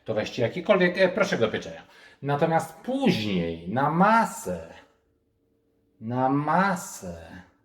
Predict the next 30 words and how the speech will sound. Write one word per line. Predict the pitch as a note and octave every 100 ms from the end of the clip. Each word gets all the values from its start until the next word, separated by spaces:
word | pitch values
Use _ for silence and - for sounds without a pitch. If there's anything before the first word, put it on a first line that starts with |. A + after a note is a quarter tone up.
| _ - - -
e, | C#3 C3 B2+ B2 B2 B2 B2
do | B2 E3+
zrobienia | F3+ F3 E3+
masy | F3 D#3 E3
będziemy | C#3+ C#3 C#3+
potrzebowali | C#3+ D3 D3+ C3+ C3 B2+
mascarpone | D3 E3+ - D3 A#2+ - C#3+ C#3+ C3 -
i | G#2+ G2+ -
pasty | C#3 F3 - - G#2+ F#2+
tahini. | - C3+ B2 - B2 G2 B2 A3 B3 - - - C4+
No |
i | B3
potem | G#3+ F#3+
oczywiście | D3 D#3 D3+ D3+
to | C#3
wszystko | B2 -
sobie | - B2 A#2+
jakoś | A#2+ A2+
ozdobimy. | F3 C3 A#2 C3 C3 A#2+ - - - A#2
Ja | C#3 D3+
tutaj, | B2+ B2 A2+
słuchajcie, | A#2+ - C3 B2 A#2+ G#2+
zaopatrzyłem | F#2+ D#3 D#3+ - A#2 - C3 A#2
się | G2 G#2
w | E2+
maliny, | C#3 F3 A2+ G2 E2+
w |
jeżyny, | A#2+ C#3+ A2 F#2 F2+
w | F2 F#2
borówki. | D3+ C3+ A2+ - G#2+ F#2+